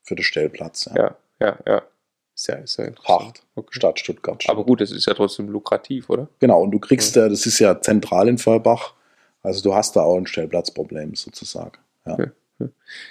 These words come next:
Speaker 2: Ich habe jetzt grad, grad noch mal kurz gerechnet, nur weil, weil du sagst, Mietspiegel zwölf Euro, darauf muss man sich am Ende verlassen, hatten wir ja
Speaker 1: Ja.
Speaker 2: auch thematisiert, äh, im Laufe der Serie hier schon.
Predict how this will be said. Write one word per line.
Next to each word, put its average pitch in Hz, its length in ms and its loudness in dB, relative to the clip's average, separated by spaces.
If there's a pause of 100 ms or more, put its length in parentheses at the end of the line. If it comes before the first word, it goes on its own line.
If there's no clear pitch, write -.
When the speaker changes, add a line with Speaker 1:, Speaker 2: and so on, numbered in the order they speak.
Speaker 2:
Ich - 60 -12
habe 113 100 4
jetzt - 100 -4
grad, - 280 0
grad 113 180 0
noch 120 80 2
mal 117 120 2
kurz - 280 -2
gerechnet, 120 400 -2
nur 120 160 0
weil, 107 320 2
weil 107 120 2
du 107 80 2
sagst, 107 240 -2
Mietspiegel 110 540 -2
zwölf 123 340 4
Euro, 147 320 2
darauf 110 320 0
muss 110 180 -2
man 107 100 -2
sich 107 160 -4
am 104 80 -2
Ende 107 240 -4
verlassen, 117 460 -4
hatten 117 180 -6
wir 107 60 0
ja 110 80 -2
Speaker 1:
Ja. - 80 0
Speaker 2:
auch - 80 -12
thematisiert, 110 680 0
äh, - 640 2
im - 280 -4
Laufe 113 260 0
der 110 100 0
Serie 123 400 2
hier 127 140 2
schon. 131 340 0